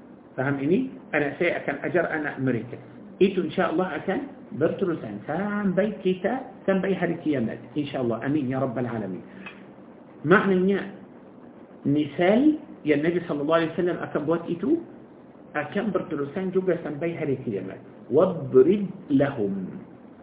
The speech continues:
Wadrib lahum. Pasal kisah itu memang tetap tak boleh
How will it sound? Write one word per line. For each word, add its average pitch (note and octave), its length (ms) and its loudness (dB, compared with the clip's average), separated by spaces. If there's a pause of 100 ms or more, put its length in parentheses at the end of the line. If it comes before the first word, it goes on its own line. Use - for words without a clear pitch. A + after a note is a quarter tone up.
(200)
Wadrib D3+ 680 4 (320)
lahum. C#3 320 -2 (560)
Pasal F3+ 480 0 (560)
kisah F3 320 2
itu G3 320 2
memang F3 800 2 (640)
tetap D3+ 400 -2
tak D3 240 -4
boleh D#3 400 4